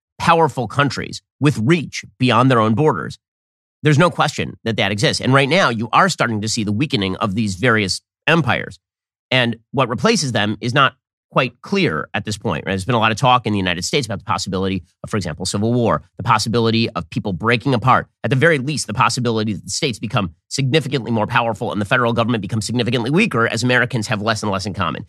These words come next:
You see in the E U with Brexit, and you see with the inability to actually foster a, a common economic system because Greece doesn't operate the same way as Germany. You've seen nationalist stressors against the E U's sort of economic empire.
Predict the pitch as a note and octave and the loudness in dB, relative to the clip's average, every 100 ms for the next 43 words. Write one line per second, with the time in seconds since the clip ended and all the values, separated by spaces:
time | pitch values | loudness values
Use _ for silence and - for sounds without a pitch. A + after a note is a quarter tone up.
0 | - - G#2+ D3+ C3+ - B2+ C3 A2+ C2+ | -16 -6 -2 0 0 0 -2 0 0 -2
1 | D#2+ - C3+ - G2 - E2 - A#2+ - | -6 2 2 0 -10 -10 -8 -4 -4 -4
2 | _ A2 G2+ A2 D3+ B2+ C#3 A#2+ E2+ - | _ -8 -6 -2 0 2 2 0 -2 -2
3 | G2 - G2+ F#2+ A#2 A#2+ - F#2 - F2+ | -4 -2 -6 0 2 2 -2 -8 -6 -10
4 | _ - - C3 A2 G#2 A2+ G2+ G2 - | _ -12 2 2 2 -2 0 0 0 0
5 | G3+ - F2 G#2 F#2+ C3 A#2 A#2+ A2+ G#2+ | 0 0 -2 -4 -2 -2 0 0 2 2
6 | A#2 G#2 - G#2 F#2+ G2 D3+ D#3 F#2 - | 2 -4 -4 -2 -2 -2 2 2 2 -6
7 | _ - A2+ D#3 B2 - _ _ _ A2 | _ -8 -2 0 0 -2 _ _ _ 2
8 | A#2+ C#3 - C#3+ G#2 - B2+ A#2 E2+ D#2 | 2 2 0 -2 -2 -2 -2 -2 -4 -6
9 | D2+ A2 G2+ A2 F#2 E2 _ _ - C#3 | -4 -2 -2 -2 -2 -4 _ _ -4 0
10 | B2 A#2 C2+ - - - G2+ - A2+ G#2+ | 2 0 -2 -10 -10 -4 -4 -4 0 2
11 | G2 F#2+ _ _ _ - C#3+ G#2+ B1+ | 2 -2 _ _ _ -2 0 0 -4